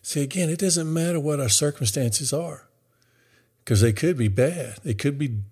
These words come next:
desperate circumstances, desperate times,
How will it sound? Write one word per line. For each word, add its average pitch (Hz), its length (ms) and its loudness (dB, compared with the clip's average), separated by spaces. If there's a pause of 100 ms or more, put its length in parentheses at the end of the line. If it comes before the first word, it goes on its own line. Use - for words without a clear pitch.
desperate 131 640 0
circumstances, 107 960 2
desperate 120 500 2
times, 117 540 -2